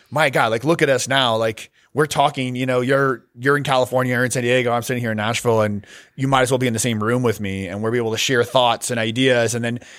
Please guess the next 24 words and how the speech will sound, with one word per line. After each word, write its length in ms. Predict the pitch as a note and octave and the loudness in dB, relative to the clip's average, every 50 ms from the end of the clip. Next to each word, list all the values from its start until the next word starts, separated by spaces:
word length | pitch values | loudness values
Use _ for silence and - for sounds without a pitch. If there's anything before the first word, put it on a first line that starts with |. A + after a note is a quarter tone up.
| - - - | -12 -4 -2
after 280 | C3+ C#3+ - - B2+ B2+ | -2 0 0 0 0 2
this, 180 | D3 C#3+ - C#3+ | 2 2 2 0
I'm 80 | C3 | 0
gonna 140 | C3 B2+ B2 | 0 0 0
hit 100 | C#3+ C3+ | 2 0
a 40 | B2+ | 0
few 160 | - B2+ C3 | 0 -2 0
buttons, 420 | A#2 C3 C3 C3 A#2 A#2 A#2 A2 B2+ | 2 2 2 2 -2 -4 -6 -6 -6
and 100 | A#2 A#2 | -4 -4
then 80 | A#2 | -2
all 140 | A2+ G#2+ A#2 | -2 -2 -2
of 80 | A#2+ - | -2 0
a 20 | |
sudden, 300 | - B2+ A#2+ A#2 A2+ A#2+ - - | 2 0 0 0 -2 -6 -2 0
everyone 280 | C3+ B2+ B2+ B2+ B2+ | 0 0 0 0 -2
in 20 | B2 | -2
the 80 | B2 | 0
world's 260 | A#2 A#2+ A#2+ A#2+ A2 A2+ | 0 2 0 0 0 -2
gonna 140 | A#2+ A#2 | -4 -2
be 60 | A2 A#2 | -2 -2
able 40 | |
to 40 | A2 | -2
hear 200 | C3 B2+ A#2 A#2 | 0 0 0 0
this 160 | G#2+ G#2 - | -2 -4 -6